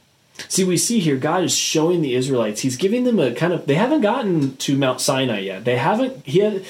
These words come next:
he hasn't given them the law, the Ten Commandments, or any of that stuff, but he's, he's starting to show them what he desires. And what God desires of us is obedience. What God desires of us is our full, dedicated heart to him.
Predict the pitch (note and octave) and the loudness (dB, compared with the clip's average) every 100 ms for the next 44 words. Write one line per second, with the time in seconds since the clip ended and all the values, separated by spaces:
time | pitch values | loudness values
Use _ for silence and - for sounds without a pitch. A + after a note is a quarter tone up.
0 | - - A3 G3 C3+ D#3 F3+ D#3 C3 A#2+ | -8 0 2 2 2 4 4 4 4 2
1 | A2 A2 G#2 F#2+ G#2 G#2 B2+ A#2+ A#2+ A2 | 2 0 0 -2 -6 -4 -2 -2 0 0
2 | G#2+ G#2+ G#2 - A2 C3 D#3 D3 B2 - | 0 0 -2 -6 -4 -2 0 0 -2 -2
3 | A#2 G#2+ B2+ D3+ C#3+ - C3+ - - C3+ | -6 -4 -4 -2 -2 -2 -2 0 -2 -2
4 | D3+ A3 A3+ G3 - C#3+ C#3+ A2+ G2 - | 0 0 0 -2 0 0 0 -4 -6 -10
5 | - - - - - B2+ C3 - _ _ | -18 -20 -20 -16 -2 -2 -2 -8 _ _
6 | - A#2+ A2+ G#2+ G#2 G2 G2 G2+ C3 F3 | -6 -2 -2 -2 -4 -6 -10 -6 0 0
7 | E3+ D3+ C#3+ A2+ A2+ G#2 C3 A2+ G#2+ C#3 | 0 -2 -2 -4 -4 -6 -4 -6 -6 -6
8 | D3 B2+ A#2+ C3 B2 G#3+ B2+ - E3 F3 | -6 -4 -4 -2 -4 -4 -6 -8 -6 -4
9 | D#3 D#3 G3+ A#2+ G#2+ A#2 G3 F3 B2 B2 | -4 -4 -4 -4 -4 -4 -4 -4 -6 -6
10 | C3+ - C3+ C#3+ B2 - E3+ F#3 F3+ - | -6 -4 -2 -2 -4 -2 0 0 -2 -10
11 | - - B2 D#3 F3+ - F3+ D3+ - G#3+ | -20 -8 0 0 0 0 0 0 0 -2
12 | - - A2 - G2+ G#2 | -2 -6 -6 -6 -12 -14